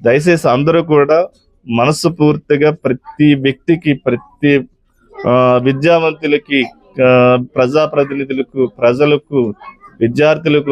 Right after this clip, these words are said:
అందరికీ కూడా స్వాగతం పలుకుతున్నాం. మీ దగ్గరికి వచ్చి మాట్లాడేంత టైం మాకు లేదు. దయచేసి ఈ వీడియో మీ గ్రామీణ ప్రాంతాల్లో ఉండేటువంటి ప్రతి WhatsApp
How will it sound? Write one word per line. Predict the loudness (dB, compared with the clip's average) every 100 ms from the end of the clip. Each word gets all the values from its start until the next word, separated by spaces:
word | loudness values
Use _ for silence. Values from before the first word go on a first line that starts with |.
| 0
అందరికీ | 0 -2 -2 -2 -4
కూడా | -4 0 2 2 0 -2 _ _ -20 -18
స్వాగతం | -14 -4 -2 0 0 0
పలుకుతున్నాం. | 2 0 -2 -4 -2 -2 -4 -12 -20 -20 _ -4 0
మీ | 2 2 0
దగ్గరికి | 0 0 0 -2
వచ్చి | -4 -2 0 2
మాట్లాడేంత | 0 0 0 2 0 0 -4
టైం | -2 0 0
మాకు | -2 -2 0
లేదు. | 2 2 -4 -20 -20 -20 _
దయచేసి | -2 0 -2 -2 0 0
ఈ |
వీడియో | 0 0 2 2 2 -2 _ _ _ -4
మీ | -2 0
గ్రామీణ | 0 2 2 -2
ప్రాంతాల్లో | 0 -2 0 0 2 2 0
ఉండేటువంటి | 0 0 0 -6 -4 -2 -2 -4 _ _ _ _ _ _ -20 -6
ప్రతి | -6 -4 -2 -2
WhatsApp | 2 0 0 -2 -4